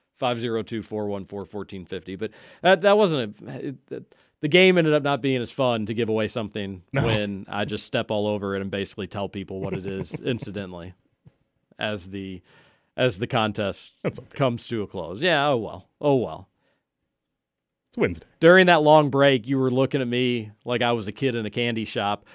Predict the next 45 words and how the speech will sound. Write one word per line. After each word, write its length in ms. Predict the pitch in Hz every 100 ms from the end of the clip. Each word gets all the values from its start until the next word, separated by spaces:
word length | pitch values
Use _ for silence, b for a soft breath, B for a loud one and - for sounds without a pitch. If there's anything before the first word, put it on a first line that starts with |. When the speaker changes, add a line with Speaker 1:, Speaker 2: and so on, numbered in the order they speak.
| b b
Speaker 1:
Our 340 | 165 165 156 165
Oscar 420 | 190 226 - 269
Tshiebwe 840 | - 254 269 226 240 262 269 254
Player 320 | 196 240 269
of 80 | 269
the 80 | 262
Year 240 | 254 262
bets 340 | 240 262 269 -
have 300 | 214 254 -
cashed. 540 | 220 170 120 - -
Cha-ching, 500 | 277 - 403 285 220
baby. 520 | 202 208 202 202 190 -
<laughs> 40 | - - - _ _ - - B B 165 B
Speaker 2:
Go 80 | 180
ahead 100 | 220
and 80 | 196
tell 180 | 196
the, 160 | 180 165
go 140 | 147
ahead 140 | 196 214
and 60 |
tell 120 | 190 170
the 80 |
people 300 | 151 165 147
what 100 | 143
else 220 | 127 139 104
you 60 |
did 180 | 87 82
during 240 | 82 80
that 180 | 85 82
break. 200 | - 78 - _ _ _ _ _
Speaker 1:
What, 460 | - 143 147 135 127
what 140 | 131
did 100 | 131
I 80 | 123
do 160 | 113 120
during 220 | 113 117
the 80 | 101
break? 320 | 107 123 -
Speaker 2:
Twenty-three 480 | 123 139 127 127 117
futures. 520 | - 123 127 120 - _ _ _ _ _ _
Speaker 1:
Oh, 380 | 240 302 277 170
yeah. 320 | 165 254 170
Well, 260 | 131 170 180
I, 140 | 156